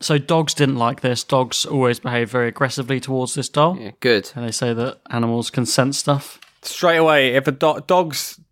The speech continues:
Speaker 3: dogs know shit. I trust dogs.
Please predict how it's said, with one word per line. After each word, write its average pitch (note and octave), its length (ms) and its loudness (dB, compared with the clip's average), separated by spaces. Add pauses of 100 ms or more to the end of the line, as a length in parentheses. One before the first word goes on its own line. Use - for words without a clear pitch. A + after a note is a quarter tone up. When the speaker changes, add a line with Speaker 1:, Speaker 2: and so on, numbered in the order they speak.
(160)
Speaker 3:
dogs D3 540 0 (640)
know B2 300 2
shit. - 380 -8 (300)
I B2 80 -14
trust - 540 -2
dogs. - 560 -2